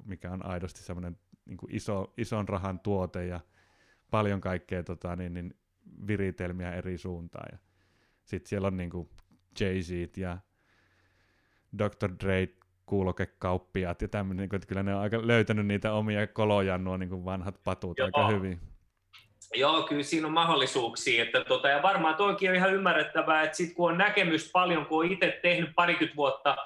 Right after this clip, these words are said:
Speaker 2: öö, musabisneksessä tai musaa niinku ylipäätänsä, ja niin, niin sitten kun perustaa jonkun, ö, levyyhtiön, niin sitten just tukee näitä, näitä nuorempia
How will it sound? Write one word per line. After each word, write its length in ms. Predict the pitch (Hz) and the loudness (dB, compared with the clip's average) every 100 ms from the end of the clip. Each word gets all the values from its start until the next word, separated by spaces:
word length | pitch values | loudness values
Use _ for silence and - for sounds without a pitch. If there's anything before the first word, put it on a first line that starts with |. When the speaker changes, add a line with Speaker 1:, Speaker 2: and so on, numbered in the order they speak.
| - - - _ _ 143 | -12 -20 -20 _ _ 2
Speaker 2:
öö, 540 | 143 135 135 135 139 | 4 4 4 4 2
musabisneksessä 1040 | 160 165 160 139 131 139 131 - 135 - 131 | 0 2 2 2 -2 -2 -4 -4 -6 -4 0
tai 200 | 139 139 | 0 2
musaa 420 | 165 - 156 131 | 0 2 2 2
niinku 320 | 127 123 135 | -2 -6 -4
ylipäätänsä, 720 | 147 143 135 127 127 127 139 | -2 2 2 4 2 2 2
ja 340 | 131 127 131 131 | 4 4 2 0
niin, 220 | 131 135 | -4 -4
niin 160 | 135 131 | -6 -4
sitten 320 | 147 - 135 | -6 -4 -6
kun 120 | 139 | -6
perustaa 500 | - 143 143 - 139 | -2 0 0 0 2
jonkun, 520 | 135 139 - 139 - _ _ _ - | 2 0 0 0 0 _ _ _ -2
ö, 120 | 139 | 2
levyyhtiön, 800 | 156 160 160 143 135 - 139 139 | 4 4 4 2 0 0 0 0
niin 200 | 143 143 139 | 0 -2 -2
sitten 340 | 139 - 139 | -6 -4 -4
just 180 | 143 139 - | -4 -6 -2
tukee 520 | 165 160 - 147 135 | 0 0 0 2 2
näitä, 400 | 135 135 139 143 - - _ - | 2 2 2 0 -2 -16 _ -4
näitä 640 | 139 135 131 139 135 131 - - | 0 0 2 2 4 2 -2 -2
nuorempia 600 | 160 170 143 135 135 | 2 4 4 2 2